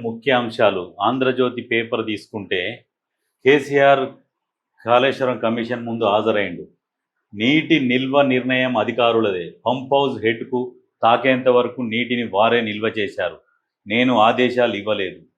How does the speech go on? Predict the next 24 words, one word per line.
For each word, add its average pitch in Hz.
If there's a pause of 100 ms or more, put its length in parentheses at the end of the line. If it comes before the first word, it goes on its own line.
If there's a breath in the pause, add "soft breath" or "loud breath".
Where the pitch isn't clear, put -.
(320)
ఈయన 120
ఆదేశాలు 127
ఇయ్యందే 127
వాళ్ళే 117
నిల్వ 113
చేసిర్రంట. 101 (560)
ప్రాజెక్టుల 120
operation 131
and 113
మెయింటెనెన్స్కు 120 (140)
రెండు 123
వందల 123
ఎనభై 117
కోట్ల 117
నిధులు 110
విడుదల 107
చేశాం. 98 (400)
వినియోగించే 135
అధికారాలను 120
వారికే 113
ఇచ్చాం. 92
కాళేశ్వరం 127
ప్రాజెక్టు 110
నిర్ణయం 113